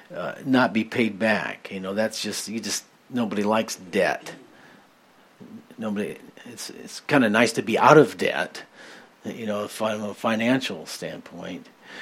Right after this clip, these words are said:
But if you look at sin as a debt, and what I've encouraged over the years is for people to, uh, write down the offense. Write down on a piece of paper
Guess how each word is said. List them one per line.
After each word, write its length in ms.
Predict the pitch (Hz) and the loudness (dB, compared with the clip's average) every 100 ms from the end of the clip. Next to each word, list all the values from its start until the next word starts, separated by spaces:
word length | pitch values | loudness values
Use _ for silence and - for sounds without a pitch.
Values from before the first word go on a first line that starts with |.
| - - | -16 -4
But 100 | 123 | -2
if 120 | 120 | 2
you 100 | 131 | 6
look 220 | 131 160 147 | 10 10 10
at 100 | 98 | 0
sin 260 | - 156 | 4 6
as 160 | 135 - | 6 2
a 60 | |
debt, 640 | 107 - 139 123 101 - - - - - - - _ - | 0 6 8 8 2 -4 -18 -20 -20 -20 -20 -20 _ -8
and 260 | 98 - - - - _ | -6 -6 -12 -20 -20 _
what 220 | 120 120 | -4 2
I've 220 | 123 131 113 | 6 6 4
encouraged 460 | 110 135 117 113 | 0 4 4 4
over 220 | 120 113 110 | 2 2 2
the 140 | 107 | 4
years 600 | 113 123 107 104 107 - - _ _ _ _ _ - - - | 6 6 6 2 -4 -10 -18 _ _ _ _ _ -14 -12 -4
is 400 | - 196 - - - - - _ _ _ - | -4 -2 -6 -10 -16 -20 -20 _ _ _ -14
for 180 | - | -10
people 400 | 107 - 139 131 | -8 2 2 2
to, 380 | 120 - 117 110 - - - - - | -2 0 0 0 -8 -20 -20 -18 -12
uh, 180 | 82 - - | -10 -12 -8
write 380 | 127 143 143 110 | 4 6 6 4
down 580 | 123 135 131 104 85 - - _ - | 4 6 6 2 -4 -12 -20 _ -8
the 180 | 113 | -4
offense. 720 | 110 - 107 80 - - - - - - - | -2 0 0 0 -4 -12 -14 -16 -20 -20 -4
Write 320 | 117 156 117 | 4 4 6
down 340 | 139 143 143 | 6 8 8
on 200 | 117 131 | 6 4
a 40 | 143 | 2
piece 300 | 143 139 - | 2 -2 -2
of 80 | - | 0
paper 520 | 127 127 98 85 | 2 2 0 -8